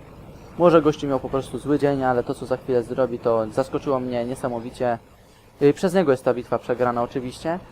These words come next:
Hmm, właśnie, no to jest, no, tragedii-, tragicznie gościu zagrał.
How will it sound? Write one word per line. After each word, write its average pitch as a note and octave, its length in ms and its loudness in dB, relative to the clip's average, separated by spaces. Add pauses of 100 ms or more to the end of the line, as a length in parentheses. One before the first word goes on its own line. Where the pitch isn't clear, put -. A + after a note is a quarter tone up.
(3000)
Hmm, B2 520 -2 (500)
właśnie, A#2 420 -2
no A#2+ 140 -8
to C3+ 100 -4
jest, - 320 -8 (460)
no, C3 140 -8 (400)
tragedii-, D3 440 4
tragicznie D3 380 -4
gościu A2+ 260 -6
zagrał. A2+ 320 0